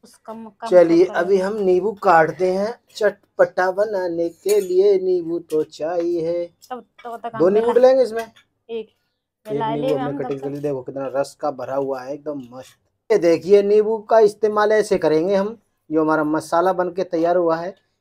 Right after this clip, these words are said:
Speaker 2: इसी को मक्का पे अच्छे से नींबू की सहायता से लगा देंगे, तो ये खट्टा,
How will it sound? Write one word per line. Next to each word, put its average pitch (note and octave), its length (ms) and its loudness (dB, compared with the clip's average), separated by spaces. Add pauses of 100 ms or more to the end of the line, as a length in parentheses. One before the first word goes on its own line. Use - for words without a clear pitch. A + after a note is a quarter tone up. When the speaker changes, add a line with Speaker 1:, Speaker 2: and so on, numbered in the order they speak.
(120)
Speaker 2:
इसी D3+ 220 -10
को F#3 120 -6
मक्का E3 460 -4
पे G#3 320 -4 (540)
अच्छे E3+ 320 -6
से F#3+ 180 -4
नींबू F3+ 380 -4
की F3+ 180 -10
सहायता D#3 380 -2
से D#3 120 -8
लगा D3 260 -2
देंगे, D#3+ 320 -4
तो F3+ 140 -4
ये D#3 320 -6
खट्टा, - 640 -10